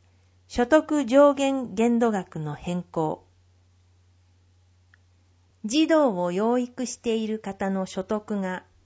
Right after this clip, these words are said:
表一の丸一未満の場合は、表二の支給額を。所得が丸一以上丸二未満の場合は、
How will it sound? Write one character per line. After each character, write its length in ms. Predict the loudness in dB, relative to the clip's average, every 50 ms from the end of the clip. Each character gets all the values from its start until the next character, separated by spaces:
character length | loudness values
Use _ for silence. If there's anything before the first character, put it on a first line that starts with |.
| -2 2
表 320 | 4 6 6 6 4 4 2
一 320 | -2 -6 -8 -8 -4 -2
の 260 | 0 0 0 -2 -6 _ _ _ _ _ _
丸 320 | -8 -4 -2 0 0 0 0
一 280 | 0 -4 -6 -6 -4
未 180 | -2 0 0 2
満 240 | 2 0 0 -2 -4
の 100 | -4 -4
場 240 | -2 -2 0 0
合 180 | -2 -2 -4 -4
は、 260 | -4 -4 -4 -4 -8 _ _ _ _ _ _ _ _ -4 0
表 280 | 2 4 4 2 2
二 160 | 0 -2 -2 -2
の 160 | -2 -2 -2
支 200 | -2 -6 -12 -8
給 200 | -6 -4 -4 -4
額 360 | -4 -8 -12 -16 -16 -14 -14
を。 120 | -14 -16 _ _ _ _ _ _ _ _ _ _ _ _ _ _ _ _ _ _ _ _ _ _ _ _ _ _ _ _
所 220 | -8 -4 -2 0
得 360 | 2 2 0 0 0 -2 -2 0
が 280 | 0 0 -2 -2 -6 _ _ _ -6
丸 360 | -4 -2 0 0 0 0 0
一 400 | 0 -2 -4 -6 -8 -10 -10 -8
以 200 | -8 -8 -8 -6
上 460 | -2 0 0 0 0 -2 -4 -6 -8 -10
丸 280 | -8 -6 -4 -2 0 0
二 300 | 0 0 0 0 -2 -2
未 220 | -2 -2 0 2 2
満 260 | 2 2 2 2 0
の 100 | -2 -2
場 220 | -2 -2 -2 0
合 200 | 0 -2 -4 -4 -4
は、 180 | -4 -6 -6